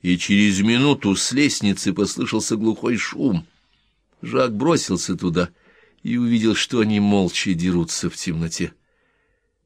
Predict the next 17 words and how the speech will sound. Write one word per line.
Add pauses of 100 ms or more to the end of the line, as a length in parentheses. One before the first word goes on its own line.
(120)
Эрнест,
не
чувствуя
боли,
бил
и
бил,
куда
попало,
своими
кулачищами, (340)
твердыми,
как
железо, (760)
и
мгновение
спустя